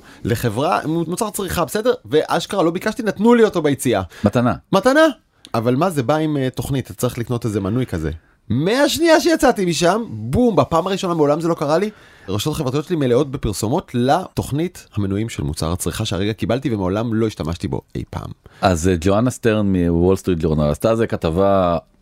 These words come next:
Speaker 2: מאוד, מאוד, מאוד מעניינת, והיא אומרת, תראה, הם הרי יודעים איפה היית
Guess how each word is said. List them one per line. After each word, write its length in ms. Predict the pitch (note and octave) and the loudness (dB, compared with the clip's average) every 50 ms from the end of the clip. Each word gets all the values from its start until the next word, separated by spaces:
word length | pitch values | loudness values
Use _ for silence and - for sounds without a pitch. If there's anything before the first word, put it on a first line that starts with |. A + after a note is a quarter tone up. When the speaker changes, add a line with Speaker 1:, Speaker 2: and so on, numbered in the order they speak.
| _ - | _ -2
Speaker 2:
מאוד, 540 | D2+ E2+ F2 F2+ F#2+ G2 A2+ C#3 C3+ G#2+ F#2 | 0 2 2 4 4 4 4 4 4 2 0
מאוד, 240 | F#2 F2+ F2+ F2 | 0 0 0 2
מאוד 220 | E2 E2 E2+ F2 E2+ | 2 2 2 2 2
מעניינת, 680 | E2+ E2 D#2 E2 E2+ E2 D#2+ D#2+ D#2+ F2 A2+ - - F2 | 2 2 2 2 2 2 4 2 2 2 0 -2 -2 -2
והיא 100 | F2+ G2+ | -2 0
אומרת, 300 | C3+ F#3+ G#3+ F#3+ D#3 - | 0 0 -2 -2 -2 -2
תראה, 200 | G#2 F#2 E2 D#2+ E2 - _ _ _ - | -2 -2 0 -2 -4 -8 _ _ _ -2
הם 160 | G#2 A#2 A#2+ | -2 0 0
הרי 160 | B2 G#2+ G#2 G2 | 0 2 2 2
יודעים 460 | F#2 F2 D#2+ D2 - C3+ C#3+ D#3 C3 - - | 2 2 0 -2 -2 -2 -2 -2 -2 -2 -2
איפה 320 | A#2+ B2+ - - G#2 F#2+ E2+ | -2 -2 -2 -2 -2 0 0
היית 180 | E2 - - | 0 -2 -4